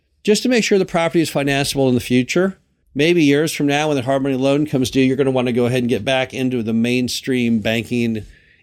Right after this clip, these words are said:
industry. Make sure the thing has all the right items and profiles for a regular bank to make that loan.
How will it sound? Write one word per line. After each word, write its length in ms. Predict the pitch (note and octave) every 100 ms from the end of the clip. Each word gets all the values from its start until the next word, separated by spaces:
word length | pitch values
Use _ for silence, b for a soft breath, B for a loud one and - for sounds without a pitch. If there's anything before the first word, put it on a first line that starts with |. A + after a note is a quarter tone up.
| -
industry. 640 | B2+ C#3 D3+ - E3+ E3+
Make 200 | F3+ B3
sure 180 | - C4
the 120 | F#3
thing 200 | - D#3
has 300 | C#3 C#3+ C#3+
all 240 | C3 C#3 C#3
the 80 | C3
right 280 | B2 B2 -
items 580 | A#2+ B2 A#2+ B2 A#2
and 100 | A2+
profiles 580 | - A#2 A#2 B2 A2+ A2
for 100 | -
a 40 | A2+
regular 280 | A#2 A2+
bank 260 | G2+ G#2+ G2+
to 80 | A2+
make 220 | G#2+ G2+
that 200 | G#2+ -
loan. 320 | G2 F#2+ G2+